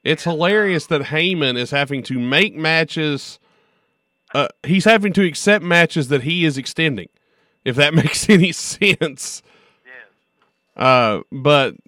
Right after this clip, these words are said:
Speaker 1: that's gonna be a confrontation that leads to us down the road here, clearly. And you and I both agreed that it's not necessarily a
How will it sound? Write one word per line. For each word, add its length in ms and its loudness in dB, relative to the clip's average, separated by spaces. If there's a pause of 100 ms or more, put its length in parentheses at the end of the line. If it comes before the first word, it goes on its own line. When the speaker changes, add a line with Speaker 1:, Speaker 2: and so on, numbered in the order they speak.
Speaker 1:
that's 520 2
gonna 180 4
be 100 0
a 60 0
confrontation 800 0
that 100 -6
leads 520 -4
to 260 2
us 100 -4
down 320 0
the 80 -2
road 360 0
here, 220 -4
clearly. 600 0 (500)
And 140 2
you 140 2
and 100 0
I 140 0
both 320 2
agreed 560 -6
that 360 -2
it's 240 -4
not 240 0
necessarily 920 0
a 460 -2